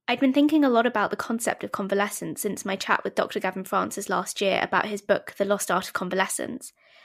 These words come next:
and I was sure that Jo would be able to put a practical spin on it, as she always does so brilliantly. And now, selfishly, I'm hoping that I can take some of what we learn in today's episode with me into my period of rest.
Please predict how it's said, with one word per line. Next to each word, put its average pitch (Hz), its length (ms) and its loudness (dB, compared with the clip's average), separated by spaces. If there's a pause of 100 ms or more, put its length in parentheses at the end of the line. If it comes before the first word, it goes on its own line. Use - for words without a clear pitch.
(140)
and 226 120 4
I 240 80 6
was 240 80 2
sure 247 240 6
that 240 120 2
Jo 202 200 4
would 196 100 0
be 202 120 2
able 190 180 0
to - 80 -12
put 196 120 -6
a 190 40 2
practical - 480 0
spin 180 260 -4
on - 120 -2
it, - 160 -4 (160)
as 214 100 0
she 208 240 0
always 202 320 6
does 190 200 2
so 202 140 2
brilliantly. - 800 -2 (460)
And 226 100 2
now, 208 120 2
selfishly, 208 840 0
I'm 202 200 2
hoping 226 340 0
that 214 100 0
I 214 60 2
can 208 140 -2
take 208 240 0
some 208 160 -4
of 208 120 -4
what 202 100 0
we 202 100 0
learn 185 200 0
in 185 120 -4
today's 196 300 2
episode - 420 -4
with - 160 -6
me - 180 -6
into 180 240 -6
my - 80 -4
period - 320 -6
of - 120 -8
rest. - 380 -6